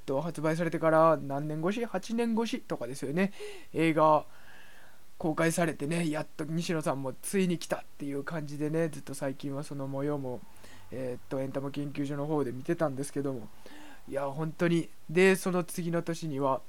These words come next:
エヴァンゲリオンでしょ？いや、本当に。ね。いやー、楽しみでならない年末年始でございます。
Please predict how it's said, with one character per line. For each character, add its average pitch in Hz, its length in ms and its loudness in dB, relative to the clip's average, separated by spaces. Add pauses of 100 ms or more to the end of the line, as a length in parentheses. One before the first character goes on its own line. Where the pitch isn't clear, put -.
(320)
エ 135 60 -4
ヴ - 20 -2
ァ 143 140 0
ン 139 40 -2
ゲ 143 120 2
リ 135 80 2
オ 123 40 -4
ン 120 40 -8
で 131 80 -6
し 151 80 -4
ょ？ 175 180 2 (180)
い 180 60 -10
や、 - 80 -8
本 151 460 -8 (160)
当 196 120 -2
に。 214 240 2 (720)
ね。 175 340 0 (560)
い - 40 -8
や 110 80 -8
ー、 139 680 0
楽 160 200 -2
し 170 160 -2
み 160 120 2
で 139 140 0
な 139 140 0
ら 160 100 4
な 156 200 2
い 117 100 -6 (180)
年 139 340 -4
末 156 120 -4
年 165 180 0
始 156 80 -6
で 147 80 0
ご 151 140 0
ざ 170 120 2
い 170 60 4
ま 170 160 2
す。 190 240 0